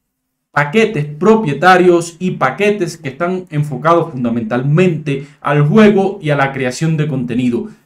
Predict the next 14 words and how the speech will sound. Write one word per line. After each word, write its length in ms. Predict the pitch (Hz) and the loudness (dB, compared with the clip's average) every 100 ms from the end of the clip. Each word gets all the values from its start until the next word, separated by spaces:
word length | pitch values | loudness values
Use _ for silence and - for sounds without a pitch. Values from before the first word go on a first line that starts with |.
| _ | _
pero 240 | 196 202 | 2 2
que 100 | 208 | 4
no 140 | 240 285 | 2 2
surge 460 | 277 254 208 202 | 0 2 2 0
fundamentalmente 1300 | - 196 180 180 175 185 185 190 226 214 - 156 160 - _ _ _ _ _ _ _ _ _ _ _ | -2 -4 -2 -2 -2 0 0 2 2 2 0 -4 -6 -18 _ _ _ _ _ _ _ _ _ _ _
con 220 | 170 175 | 0 2
esta 240 | 240 220 | 2 2
intención, 840 | 185 165 156 147 147 151 170 120 - | -2 -2 0 2 2 2 2 2 -2
sino 580 | - 143 175 214 214 - - _ | -6 0 4 4 2 -4 -14 _
que 100 | 143 | -6
surge 540 | 175 247 202 185 180 | 0 2 4 4 4
como 200 | 151 170 | 2 2
una 160 | 214 202 | 4 2
necesidad 720 | 185 - 151 156 180 - | 0 -4 -8 -2 -2 -2